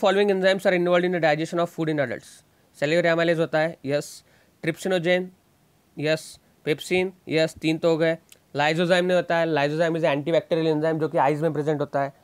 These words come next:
तो ये छोड़ दो। Lipase ये होता है, या चार हो गए। Renin, renin भी डाइजेस्टिव एंजाइम है, लेकिन ये एडल्ट में नहीं पाया जाता, ये बच्चों में पाया जाता है,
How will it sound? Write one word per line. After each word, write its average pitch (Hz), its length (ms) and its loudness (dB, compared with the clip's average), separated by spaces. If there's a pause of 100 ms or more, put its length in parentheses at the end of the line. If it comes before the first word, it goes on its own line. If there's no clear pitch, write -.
(440)
तो 127 80 -10
ये 131 100 -4
छोड़ 156 220 -4
दो। 156 200 -4 (720)
Lipase 160 520 -2
ये 143 80 -4
होता 151 200 0
है, 143 140 2
या 151 260 0 (140)
चार 156 160 2
हो 160 100 0
गए। 151 200 -2 (240)
Renin, 180 380 0 (680)
renin 170 300 -2
भी 220 60 4
डाइजेस्टिव 196 420 0
एंजाइम 196 200 0
है, 202 120 -6
लेकिन 202 200 -2
ये 214 140 0
एडल्ट 180 280 2
में 196 140 -2
नहीं 185 140 0
पाया 147 180 0
जाता, 139 220 -2
ये 170 180 0
बच्चों 151 340 -4
में 170 100 0
पाया 139 180 -2
जाता 131 240 -6
है, 120 140 -6